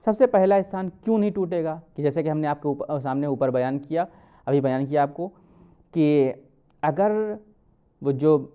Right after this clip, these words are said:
धूल, जो मिट्टी, जो गुबार है हलक के तरफ पहुँचा तो शर्त ये है गाढ़ा हो। अगर गुबार गाढ़ा नहीं है, धूल गाढ़ी नहीं है तो वो रोज़े को नहीं तोड़ेगी, भले ही वो हलक के अंदर पहुँच जाए। दूसरी बात ये है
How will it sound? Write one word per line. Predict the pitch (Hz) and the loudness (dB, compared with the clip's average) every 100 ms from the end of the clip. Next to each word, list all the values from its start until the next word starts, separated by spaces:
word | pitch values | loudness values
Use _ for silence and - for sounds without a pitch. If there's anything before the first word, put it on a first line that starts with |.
| - | -10
धूल, | 143 135 160 190 | -8 -2 2 2
जो | 147 139 | 2 2
मिट्टी, | 135 135 190 | 0 -4 -6
जो | 160 139 | 0 0
गुबार | 117 123 139 156 | 0 0 0 0
है | 160 185 | -2 -4
हलक | 151 147 160 | -2 -2 -2
के | 165 | -6
तरफ | 160 | -6
पहुँचा | 151 151 | -8 -4
तो | 190 | -4
शर्त | 185 - 175 175 | -6 -4 -4 -2
ये | 170 | -2
है | 196 160 | -2 0
गाढ़ा | 135 123 123 131 139 | 2 4 4 4 2
हो। | 123 113 - _ _ - | 2 -6 -8 _ _ -6
अगर | 160 202 165 | 0 0 2
गुबार | 143 139 143 | 2 2 2
गाढ़ा | 127 123 135 151 | 2 2 2 -2
नहीं | 131 135 160 | -2 -4 -6
है, | 170 170 | -4 -6
धूल | 135 131 135 | -6 -4 -2
गाढ़ी | 127 120 127 151 | -2 -2 -4 -6
नहीं | 123 131 143 | -6 -4 -4
है | 151 170 | -4 -8
तो | 165 | -8
वो | 123 123 | -4 -2
रोज़े | 120 117 120 | -2 -4 -6
को | 135 165 175 _ _ 143 | -4 -6 -6 _ _ -2
नहीं | 156 160 | 0 0
तोड़ेगी, | 135 120 117 117 139 113 113 _ - | 0 -2 -2 -4 -6 -10 -12 _ -4
भले | 147 156 | 2 4
ही | 170 | 4
वो | 143 | 2
हलक | 127 123 | 0 0
के | 127 | 0
अंदर | 120 147 185 - - - | 0 -2 -4 -20 -18 -6
पहुँच | 139 123 | -2 -2
जाए। | 131 107 110 - - _ _ _ _ _ _ _ - | -2 -4 -4 -16 -20 _ _ _ _ _ _ _ -4
दूसरी | 185 190 214 | 0 2 4
बात | 185 175 175 | 6 4 2
ये | 165 | -2
है | 160 | -4